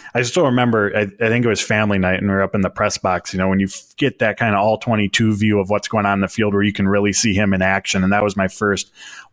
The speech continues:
you know, wow moment of kind of seeing that, that, or his route running up close and his ability to create space.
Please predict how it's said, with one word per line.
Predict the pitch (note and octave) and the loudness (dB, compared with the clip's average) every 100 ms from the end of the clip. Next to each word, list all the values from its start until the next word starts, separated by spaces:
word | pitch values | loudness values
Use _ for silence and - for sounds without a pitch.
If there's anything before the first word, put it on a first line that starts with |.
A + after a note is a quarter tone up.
| A2+ | -6
you | A2+ | 0
know, | F#2 F2+ | 2 0
wow | F#2 G2+ G#2+ G#2+ | -2 -2 0 2
moment | G2+ G#2 G2+ G2 G2+ | 0 0 2 0 -2
of | - | -2
kind | A2 G2+ | 0 0
of | |
seeing | - - G2+ F#2 | 0 0 2 2
that, | F#2+ F#2+ - - - - - | 2 0 -4 -20 -20 -10 -2
that, | A2 A2 - | -2 -2 -2
or | B2 A2 | 0 2
his | C3+ A#2+ | 2 0
route | G#2+ A#2 G#2+ | 0 0 2
running | A2 G#2 | 2 2
up | G#2+ - | 0 -2
close | - A2 G2+ | -2 0 0
and | F#2+ | 0
his | A2 G2+ | 0 0
ability | F2+ A#2 G#2+ A2 G2+ | -2 0 0 2 0
to | F#2+ | -2
create | - G#2 F#2+ G2 | -2 0 0 0
space. | - - F#2+ G2 - | -2 0 0 2 0